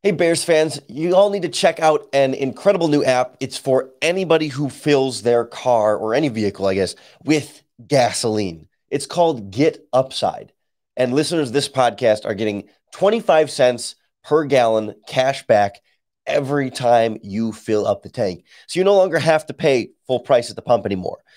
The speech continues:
especially with gas prices high and done some kind of weird fluctuating over the last couple of seasons with everything else going on in the world. You, you can take some of the worry out of that a little bit with Get Upside giving you that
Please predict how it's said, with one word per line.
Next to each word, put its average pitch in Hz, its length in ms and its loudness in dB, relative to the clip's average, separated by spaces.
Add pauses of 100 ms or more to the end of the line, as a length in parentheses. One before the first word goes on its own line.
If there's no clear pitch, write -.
(140)
especially 156 320 0
with 151 300 -2
gas 131 260 0
prices 131 340 -2
high 120 360 2
and 101 240 -2 (380)
done 131 120 2
some 127 180 -4
kind 123 140 0
of 101 80 -2
weird 120 260 -2
fluctuating 117 540 0
over 107 80 0
the 101 80 -2
last 107 240 2
couple 113 240 -2
of 101 60 -6
seasons 110 340 -8
with 92 140 -4
everything 113 280 0
else 107 200 0
going 104 140 0
on 104 60 4
in 104 40 0
the 101 80 -4
world. 104 260 0 (320)
You, - 140 -2 (140)
you 143 100 -6
can 139 320 -4
take - 240 -2
some 151 220 2
of 143 40 0
the 131 60 4
worry 120 400 2
out 113 180 2
of 107 60 -2
that 104 280 0
a 95 40 -4
little 95 180 -4
bit 87 240 -6
with 95 220 -6 (340)
Get 131 300 0
Upside 110 480 0
giving 113 320 -4
you 110 160 -4
that 107 360 2